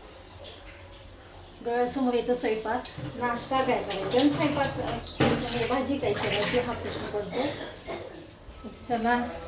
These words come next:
तर नेहमीचंच आहे बघा बायकांचं हे, आणि त्यातनं सत न ग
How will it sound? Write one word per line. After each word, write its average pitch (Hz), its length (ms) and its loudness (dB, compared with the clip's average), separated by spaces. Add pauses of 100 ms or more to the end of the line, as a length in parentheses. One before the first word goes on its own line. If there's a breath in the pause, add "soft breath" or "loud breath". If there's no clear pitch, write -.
(1500)
तर 220 120 0
नेहमीचंच 247 600 8
आहे 247 120 4
बघा 233 260 4
बायकांचं 226 560 2
हे, 240 340 4 (1000)
आणि 240 220 0
त्यातनं 254 280 6
सत 285 320 4
न 285 80 12
ग 294 200 10